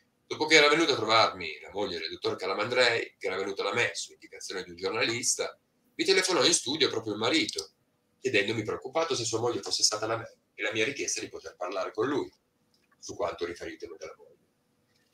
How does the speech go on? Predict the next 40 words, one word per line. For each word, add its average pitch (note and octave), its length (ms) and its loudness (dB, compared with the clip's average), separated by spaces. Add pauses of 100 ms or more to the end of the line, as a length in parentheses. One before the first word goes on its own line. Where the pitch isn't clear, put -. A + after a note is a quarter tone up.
(640)
Il - 100 -12
Calamandrei B2+ 480 6
mi A2+ 60 2
invitò A2+ 420 6
nella G2 160 0
sua D3 160 2
casa, D3 400 6
nelle F#2+ 200 0
terme F#2+ 320 -4
di, F2 160 -12
alle F#2 200 -2
terme G2+ 300 0
di F#2+ 80 -8
Firenze, C#3+ 640 2
poco A2+ 240 2
oltre A2 300 4
la G2 80 0
località G2 400 -2
impruneta. F#2 720 -10 (680)
La G#2 100 -2
signora F#2+ 640 2
era F#2 140 -6
venuta F#2+ 260 -6
da F#2+ 80 -4
me G#2 180 -2
per F2 140 -10
riferirmi E2+ 400 -10
circostanze G2+ 720 -4
di E2+ 80 -8
estrema - 320 -4
gravità F2+ 420 0
riguardo F2 340 -6
al E2+ 100 -8
marito E2+ 340 -10
e E2+ 40 -10
connesse F2+ 400 -2
duplici F2 360 -8
omicidi - 320 -8
di - 100 -20
Firenze. - 560 -8